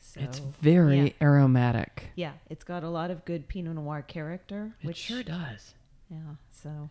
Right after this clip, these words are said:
Speaker 2: Now,
Speaker 1: okay.
Speaker 2: it's unusual to me to have a,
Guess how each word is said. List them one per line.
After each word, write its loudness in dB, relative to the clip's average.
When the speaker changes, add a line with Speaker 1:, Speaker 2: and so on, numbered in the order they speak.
Speaker 2:
Now, 0
Speaker 1:
okay. -4
Speaker 2:
it's -8
unusual -4
to -8
me -2
to -6
have -2
a, -4